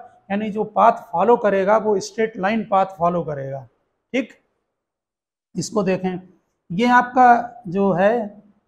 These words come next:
इसमें जो negative charge हमने लिया है इसको वी velocity से electric field में enter कराया है, लेकिन ninety degree पर। यहाँ पर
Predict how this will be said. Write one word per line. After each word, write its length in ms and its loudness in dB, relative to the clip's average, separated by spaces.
इसमें 340 -2
जो 160 0
negative 440 0
charge 320 2
हमने 220 2
लिया 280 2
है 220 -4
इसको 260 -8
वी 200 -6
velocity 460 -4
से 160 -2
electric 420 -6
field 220 -10
में 80 -8
enter 300 -6
कराया 360 2
है, 160 2
लेकिन 240 -6
ninety 320 -6
degree 280 -16
पर। 200 -16
यहाँ 200 2
पर 260 0